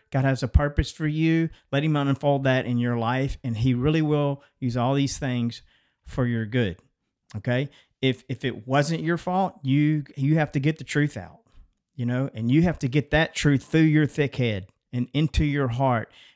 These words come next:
until it's to the core of your belief that you trust God's word more than you trust what you believe or, or your sh-, false shame or whatever else it is. You gotta get that truth out of there, flush it out. And then,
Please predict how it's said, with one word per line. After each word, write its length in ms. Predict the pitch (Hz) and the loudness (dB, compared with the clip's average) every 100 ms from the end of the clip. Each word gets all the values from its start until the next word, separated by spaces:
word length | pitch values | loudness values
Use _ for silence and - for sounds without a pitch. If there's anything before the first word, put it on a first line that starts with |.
| - | -10
until 380 | 120 156 139 | -2 0 0
it's 220 | 139 120 - | -2 -8 -6
to 120 | 143 | -6
the 100 | 127 | -4
core 320 | - 160 170 | 0 2 2
of 40 | 156 | 2
your 120 | 151 | 0
belief 320 | 143 143 131 | 0 0 -2
that 80 | 117 | -4
you 220 | 113 185 | 2 2
trust 360 | 190 190 175 - | 2 2 0 2
God's 300 | 165 151 123 | 2 2 2
word 460 | 120 139 139 123 | 0 2 2 2
more 180 | 120 135 | 2 2
than 160 | 135 127 | 2 2
you 160 | 127 | 2
trust 380 | 117 135 123 - | 0 -2 -2 -2
what 160 | 127 110 | -6 -2
you 180 | 123 123 | 0 2
believe 540 | 117 120 120 117 113 - - - _ | 0 2 0 0 -2 -10 -20 -20 _
or, 220 | - 123 123 - | -6 -4 -6 -6
or 380 | 120 113 113 - | -4 -2 -4 -4
your 300 | 127 143 147 | 2 2 2
sh-, 140 | - - | -2 -10
false 360 | - 139 156 | 2 4 4
shame 520 | 143 160 143 143 139 120 | 2 0 2 2 2 2
or 60 | |
whatever 500 | 110 123 131 127 127 123 | 0 0 2 2 0 0
else 260 | 123 123 - | -2 -2 -6
it 100 | 113 | -4
is. 360 | 101 90 - - _ _ _ _ - | -4 -6 -12 -18 _ _ _ _ -6
You 60 | 117 | -2
gotta 120 | 113 | -2
get 120 | 120 | -2
that 140 | 123 - | -4 -4
truth 260 | 131 120 | -4 -2
out 140 | 113 113 | -2 -2
of 120 | 104 | -4
there, 280 | 107 101 - _ _ | -4 -6 -8 _ _
flush 260 | 135 127 127 | -2 0 0
it 80 | |
out. 260 | 117 104 - _ _ _ _ _ _ _ _ - | -2 -2 -6 _ _ _ _ _ _ _ _ -8
And 200 | 131 123 | 0 2
then, 480 | 123 147 147 139 - | 6 6 6 2 -2